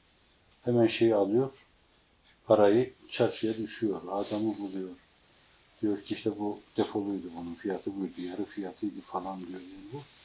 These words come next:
Şimdi böyle olunca siz o çarşıda, pazarda bunu duyduğunuz takdirde "Bu adam aldatmıyor." diye onun dükkanına gidersiniz. Şimdi böyle yapan bir insan kâr mı eder, zarar mı eder? İşte Yusuf Aleyhisselam o.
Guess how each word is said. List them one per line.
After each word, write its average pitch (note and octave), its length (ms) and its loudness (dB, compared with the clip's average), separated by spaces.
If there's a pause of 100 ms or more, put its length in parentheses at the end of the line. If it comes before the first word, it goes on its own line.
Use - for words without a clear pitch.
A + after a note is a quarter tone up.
(480)
Şimdi A#2 240 2
böyle B2 140 8
olunca C#3+ 520 4
siz A#2 120 -4
o A#2+ 140 0
çarşıda, A#2 500 4
pazarda A2+ 560 2 (440)
bunu A#2 220 2
duyduğunuz A#2+ 480 2
takdirde A#2+ 540 2
"Bu B2+ 100 8
adam A2 300 2
aldatmıyor." G#2+ 600 0
diye B2 260 0
onun A2 200 0
dükkanına G2+ 420 -4
gidersiniz. E2+ 520 -12 (640)
Şimdi B2 280 2
böyle C3+ 160 12
yapan C#3 400 2
bir C3 40 0
insan B2+ 320 0
kâr C#3+ 200 4
mı B2+ 140 0
eder, C#3 220 -2
zarar A2 340 2
mı E2+ 120 -10
eder? - 380 -18 (1300)
İşte A2+ 140 -2
Yusuf G#2 360 -6
Aleyhisselam F#2+ 640 -6
o. E2+ 40 -12